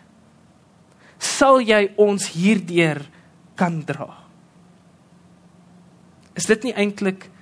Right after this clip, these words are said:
'n vraag wat selfs buite die mure van die kerk ook gevra word nie? Ja, selfs deur die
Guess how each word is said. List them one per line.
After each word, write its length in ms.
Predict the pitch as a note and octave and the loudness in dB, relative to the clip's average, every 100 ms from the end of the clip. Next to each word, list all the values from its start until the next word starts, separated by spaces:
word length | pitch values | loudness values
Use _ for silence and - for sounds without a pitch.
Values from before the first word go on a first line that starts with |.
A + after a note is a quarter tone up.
| _ _ _ _ | _ _ _ _
'n 100 | F3 | -6
vraag 480 | - G#3 G3+ G3 - | -4 2 4 4 0
wat 160 | F#3 - | -6 -4
selfs 500 | - F#3+ F3+ E3 D#3+ | 0 0 0 -4 -12
buite 480 | C#3+ F3 G3+ - | 0 0 0 -8
die 120 | D#3+ D#3+ | -8 -8
mure 380 | D#3 E3 E3 | -6 -4 -6
van 180 | D3+ E3 | -6 -10
die 120 | D#3 | -10
kerk 280 | - E3 D#3+ - | -2 0 0 -6
ook 200 | E3 D#3+ | -12 -12
gevra 400 | D#3+ - D3+ D#3+ | -16 -10 -6 -6
word 260 | D3+ G#2 - - | -8 -16 -18 -20
nie? 120 | - _ _ _ _ _ _ _ _ _ _ _ _ _ _ _ - | -20 _ _ _ _ _ _ _ _ _ _ _ _ _ _ _ 0
Ja, 80 | G3+ | 0
selfs 400 | - A#3+ A3 G#3+ | 2 2 2 0
deur 160 | - F#3+ | -2 0
die 220 | F#3 E3 | 0 -6